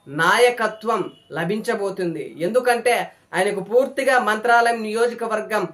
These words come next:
పైన ఒక పట్టుంది. ఈ నియోజకవర్గంలో కష్టపడిన వారెవరు, పార్టీ కోసం బలంగా నిలబడిన వాళ్ళు ఎవరు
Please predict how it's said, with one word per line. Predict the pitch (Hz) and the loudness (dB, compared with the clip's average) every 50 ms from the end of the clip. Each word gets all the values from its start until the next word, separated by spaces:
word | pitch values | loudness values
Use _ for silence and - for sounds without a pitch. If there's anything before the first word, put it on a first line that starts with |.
| - _ _ _ _ _ _ _ _ _ _ - | -12 _ _ _ _ _ _ _ _ _ _ 0
పైన | 185 220 254 254 240 185 143 - - 156 | 2 4 4 4 2 0 -2 -4 -8 -8
ఒక | 156 170 156 - | -8 -6 -2 0
పట్టుంది. | 180 185 180 - - 214 196 180 156 143 123 - - _ _ _ _ _ - 170 | 0 0 0 0 -4 -2 -2 -2 -2 -2 -6 -10 -14 _ _ _ _ _ -2 0
ఈ | 180 202 202 | 0 0 2
నియోజకవర్గంలో | 208 226 233 247 240 240 - 220 220 214 208 - 208 208 208 208 208 190 190 - | 2 4 4 4 4 2 -2 0 -2 -2 -2 -2 -2 0 0 0 0 0 0 -2
కష్టపడిన | 180 180 - 220 208 214 220 226 220 220 220 | -6 -4 -4 -2 -2 0 0 0 0 0 0
వారెవరు, | 220 220 214 202 196 196 202 208 202 - - | 0 0 0 0 0 0 -2 -2 -6 -4 0
పార్టీ | 170 180 185 180 208 214 208 202 | 0 0 0 2 0 -2 0 0
కోసం | 202 202 202 202 175 - - - _ - - - | -2 -2 -2 -4 -6 -6 -10 -18 _ -16 -8 -4
బలంగా | 160 175 202 226 240 240 226 220 196 | 0 0 2 2 2 2 2 2 2
నిలబడిన | 190 202 208 208 214 220 220 220 220 214 214 | 2 0 2 2 2 0 0 -2 0 0 0
వాళ్ళు | 214 208 202 190 | 2 2 2 2
ఎవరు | 196 202 208 | 2 0 0